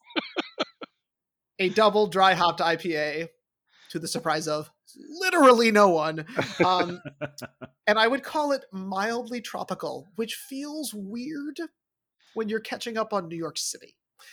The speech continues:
Speaker 2: 'Cause,
Speaker 1: Mm.
Speaker 2: like, I want more pizza crust in that. You know what I mean?
Speaker 3: <laughs> That's fair, yeah.
Speaker 2: Yeah.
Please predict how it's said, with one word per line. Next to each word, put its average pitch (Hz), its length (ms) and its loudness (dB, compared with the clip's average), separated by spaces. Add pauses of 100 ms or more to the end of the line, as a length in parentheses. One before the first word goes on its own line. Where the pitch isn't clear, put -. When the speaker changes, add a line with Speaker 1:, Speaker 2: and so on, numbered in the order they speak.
(160)
Speaker 2:
'Cause, 190 120 -4
Speaker 1:
Mm. - 40 -8
Speaker 2:
like, 190 340 0 (540)
I 208 100 2
want 240 300 2
more 240 160 2
pizza 190 300 -6
crust - 340 -8
in - 120 -12
that. 120 160 -14 (640)
You 208 80 -6
know 226 60 -2
what 226 100 0
I 226 40 -4
mean? 220 200 -8
Speaker 3:
<laughs> 202 120 0
That's 120 300 -8
fair, 127 480 -2
yeah. 123 380 -4
Speaker 2:
Yeah. 151 260 -2